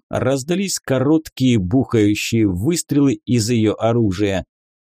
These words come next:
Сначала перестал отзываться ветер, а потом смолкли и Багира, и Лис. Алексей внимательно посмотрел на сильно опустевший контейнер с оружием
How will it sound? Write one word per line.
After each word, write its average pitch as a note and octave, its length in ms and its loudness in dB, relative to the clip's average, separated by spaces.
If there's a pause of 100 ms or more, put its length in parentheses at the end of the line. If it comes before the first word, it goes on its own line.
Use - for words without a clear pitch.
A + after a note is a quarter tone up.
(720)
Сначала A3 520 0
перестал D#3+ 460 4
отзываться A2 600 2
ветер, D3+ 540 2 (180)
а G#2 160 0
потом E3 560 -2
смолкли C#3 920 2 (100)
и D#3+ 160 4
Багира, B2 800 0 (120)
и A#2+ 140 2
Лис. G2 540 -2 (600)
Алексей G#2+ 600 -2 (120)
внимательно G#2 840 -2
посмотрел A2 560 -2
на G2+ 160 2
сильно G2+ 400 0
опустевший G#2 760 -2
контейнер G2 680 -2
с - 140 -6
оружием C#3 480 0